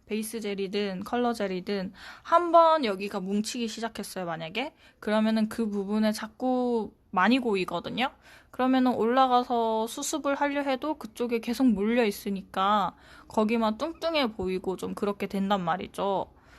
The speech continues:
그래서 처음부터 바를 때 좀 잘 발라주시는 게 아무래도 좋아요. 먼저 젤을 뜨신 다음 가운데 놓아요.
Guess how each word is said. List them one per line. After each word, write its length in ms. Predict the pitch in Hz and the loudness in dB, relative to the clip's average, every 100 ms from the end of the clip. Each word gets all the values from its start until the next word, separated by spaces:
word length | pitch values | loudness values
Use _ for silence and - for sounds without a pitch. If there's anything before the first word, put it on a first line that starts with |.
| - - | -20 -8
그래서 240 | 202 202 | -6 -4
처음부터 480 | - 294 285 262 214 | 0 0 2 -2 -6
바를 300 | - 185 185 | -2 -2 -2
때 120 | 226 | -6
좀 140 | 226 202 | -6 -10
잘 280 | - 202 202 | 0 2 2
발라주시는 800 | 202 180 208 202 196 190 190 190 | 0 2 2 0 -4 -6 -4 0
게 300 | 254 277 - | 2 2 -2
아무래도 720 | 180 180 175 165 196 294 320 - | -6 -4 -6 -6 -4 -4 -6 -12
좋아요. 320 | - 165 - - - - _ _ - - _ - - - - - - - | -4 -2 -2 -6 -16 -20 _ _ -20 -20 _ -20 -16 -14 -14 -16 -20 -8
먼저 180 | - 214 | 0 0
젤을 360 | 208 214 196 202 | 2 0 0 -2
뜨신 300 | 269 330 311 | -4 0 -2
다음 520 | - 180 185 220 294 - _ _ - _ - | 0 2 2 2 -2 -8 _ _ -20 _ -20
가운데 360 | - 208 202 185 | -2 0 0 -2
놓아요. 480 | 185 175 170 196 | 0 0 0 -2